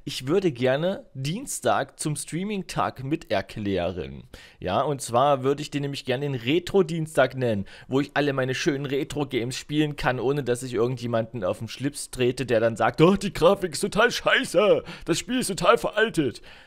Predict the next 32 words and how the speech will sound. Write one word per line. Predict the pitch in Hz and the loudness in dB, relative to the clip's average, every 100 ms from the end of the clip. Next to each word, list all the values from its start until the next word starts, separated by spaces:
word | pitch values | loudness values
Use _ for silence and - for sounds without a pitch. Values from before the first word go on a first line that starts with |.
| - | -8
Ja, | - 131 110 98 107 101 | 2 4 4 4 2 2
ähm, | 98 | 0
da | 95 113 | 2 2
kann | - 139 | 2 -2
man | 131 | -2
dann | 127 | -2
sowas | 123 123 | -2 -2
spielen | 151 160 | 0 0
wie, | 113 - | -2 -4
wie, | 113 110 104 | -6 -6 -4
wie, | 104 | -4
wie | 104 107 | -2 -2
Mega | 113 117 92 | -2 -2 -4
Man | 110 110 101 101 90 | -2 -2 -2 -4 -6
oder | 87 87 - - | -6 -6 -8 -12
von | - 143 | -6 0
mir | 156 | 2
aus | 151 | 2
auch | 147 | 0
mal | |
ein | 135 | 0
schönes | - 135 - 101 | -4 -6 -6 -6
Rollenspiel | 104 127 131 | -6 -6 -6
durchspielen. | 120 104 120 - 113 | -2 0 -2 -6 -8
Oh, | 85 | -8
hab | 85 107 | -10 -10
ich | - | -10
richtig | 131 120 - | -10 -12 -4
Bock | 135 - | -4 -4
drauf | - 92 113 - | -2 0 0 -2
und | 113 113 - | -6 -6 -2
ja, | - | -2